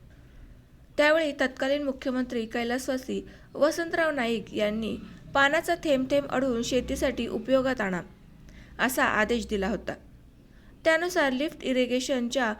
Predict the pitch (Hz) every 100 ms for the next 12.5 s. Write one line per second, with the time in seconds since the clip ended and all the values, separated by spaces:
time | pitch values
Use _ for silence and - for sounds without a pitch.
0 | - - - 277 381 381 269 240 262 233
1 | - 226 247 277 262 269 277 277 240 226
2 | 247 226 180 175 151 - - - - -
3 | - - - - - 254 254 240 - 262
4 | 254 269 277 320 320 285 294 285 262 294
5 | 247 196 - - - - 277 294 320 320
6 | 320 277 214 254 254 220 220 220 202 190
7 | 220 180 165 - - - - - - -
8 | - - 226 233 254 254 233 247 285 302
9 | 294 277 240 - 254 254 302 302 330 294
10 | 294 294 294 339 339 - 214 220 - -
11 | - - 247 254 294 262 240 226 277 294
12 | 285 269 214 180